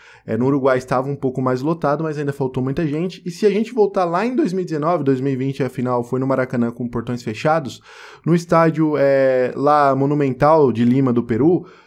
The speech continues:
n-, s-, não foi cem por cento dos ingressos que foram comercializados também. Óbvio que estava lotado o estádio, tinha muita gente, mais do que comparado às outras finais, mas ainda assim sobrou ingressos naquela ocasião. Não lotou, é, não vendeu todo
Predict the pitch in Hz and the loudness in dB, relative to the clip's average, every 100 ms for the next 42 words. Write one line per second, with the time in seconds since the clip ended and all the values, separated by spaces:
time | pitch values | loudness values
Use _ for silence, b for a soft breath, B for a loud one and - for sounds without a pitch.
0 | B - 185 - - - - - 196 240 | B -4 -4 -4 -14 -4 -4 0 0 2
1 | 226 226 233 214 214 202 - 170 180 170 | 2 2 2 -2 0 -4 -2 -4 -2 -4
2 | 160 165 147 151 160 - - 160 160 165 | -4 -2 0 0 -4 -14 -6 -4 -2 0
3 | 160 160 160 160 160 165 165 151 147 - | 0 -2 -2 -2 -2 -2 -2 -2 -2 -4
4 | 180 156 139 117 - 151 180 147 135 - | -4 -2 0 -2 0 4 4 2 -8 -10
5 | 123 - 131 131 127 127 131 135 127 120 | -12 -4 -2 0 -2 0 2 2 0 -4
6 | - 120 143 165 165 B - 156 147 139 | -2 0 -2 -4 -12 B -6 -2 -2 0
7 | 180 175 139 117 143 160 135 139 156 143 | 0 2 0 0 -2 -2 0 0 0 -4
8 | - 143 123 135 127 127 127 127 127 127 | -4 -4 -2 -4 -2 0 0 0 0 -2
9 | 139 - 143 135 165 - B B 160 160 | -6 -6 -4 -2 -4 -8 B B 0 0
10 | 170 185 175 180 180 202 185 175 208 190 | 0 -2 -2 -4 -2 0 2 4 4 2
11 | 156 160 170 143 139 127 156 123 123 120 | 2 0 -2 -6 -6 -4 -4 -4 -2 -4
12 | 117 104 92 104 135 160 180 175 165 160 | -2 -4 -2 0 0 2 2 2 2 2
13 | 165 B B - 117 135 151 160 147 160 | 0 B B -4 -2 0 -2 -2 0 -2
14 | 165 - 160 165 160 | -2 2 2 4 0